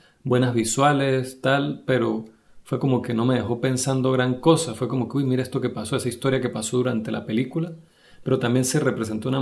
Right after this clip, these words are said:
manera como tan, desde algunos puntos de vista, cursi o melodramática o idealizada.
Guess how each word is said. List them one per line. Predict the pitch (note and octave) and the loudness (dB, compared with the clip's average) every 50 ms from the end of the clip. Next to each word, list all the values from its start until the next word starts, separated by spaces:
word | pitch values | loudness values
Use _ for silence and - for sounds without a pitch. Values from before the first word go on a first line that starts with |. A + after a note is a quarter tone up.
| B2 | 0
manera | A2+ A#2 A#2 B2 A#2+ | 0 0 -2 -2 -4
como | B2+ B2 A2+ G#2+ | -4 -4 -6 -6
tan, | - - G#2 G#2 G2+ G2+ G#2 G#2+ - - - _ _ _ _ _ _ _ _ _ _ _ _ _ _ _ _ _ _ - | -6 -8 -8 -8 -8 -8 -8 -10 -12 -16 -20 _ _ _ _ _ _ _ _ _ _ _ _ _ _ _ _ _ _ -8
desde | A#2 G#2+ | -6 -6
algunos | A2 A2 A2 - - D3 B2 B2 C3+ C3 C3 B2 | -6 -6 -8 -10 -6 -2 0 0 0 0 -2 -4
puntos | - - C#3+ C3+ B2+ C3 A2+ | -4 -6 -6 -4 -2 -2 0
de | A2 | 0
vista, | A#2 A#2 - - C3+ C3 C3 A#2+ A#2 A2+ A2+ A2+ - - _ _ _ _ _ _ _ _ _ _ _ | -2 -2 -4 -4 -2 -2 -2 -2 -4 -6 -8 -10 -14 -18 _ _ _ _ _ _ _ _ _ _ _
cursi | - - C#3 C#3+ C#3 - - - C3 A#2+ A#2 | -2 0 2 2 2 0 -2 -2 -2 -2 0
o | A2+ A2 | 0 -2
melodramática | A2 G#2+ G#2+ G#2 G#2 G#2 G#2 G#2+ B2+ - - - A#2 - - A2+ A2 | -2 -2 -4 -4 -4 -4 -2 -2 -2 -2 -2 -6 -8 -6 -6 -4 -2
o | G#2+ | -2
idealizada. | G#2+ A2 G#2+ G#2+ G#2 G#2 G2+ F#2+ - C3 C3+ C#3 C#3 B2+ B2+ - - | 0 0 0 0 -2 -2 -4 -2 0 0 0 0 0 -2 -4 -8 -12